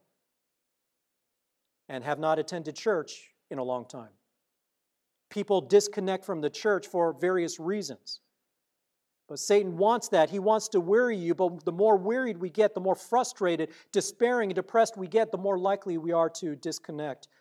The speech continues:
from the church. Satan wants you to give up the battle.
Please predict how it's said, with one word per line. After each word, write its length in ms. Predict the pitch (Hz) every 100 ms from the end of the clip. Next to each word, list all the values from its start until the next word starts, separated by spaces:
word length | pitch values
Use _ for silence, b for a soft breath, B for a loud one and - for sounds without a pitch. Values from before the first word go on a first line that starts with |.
| _
from 300 | _ 165 139
the 80 | 127
church. 540 | 120 160 147 117 - _ _ _ _ _ _ _
Satan 340 | - 214 240
wants 240 | 180 185 185
you 60 |
to 80 | 170
give 200 | 151 175
up 120 | 175
the 60 | 160
battle. 340 | 156 160 139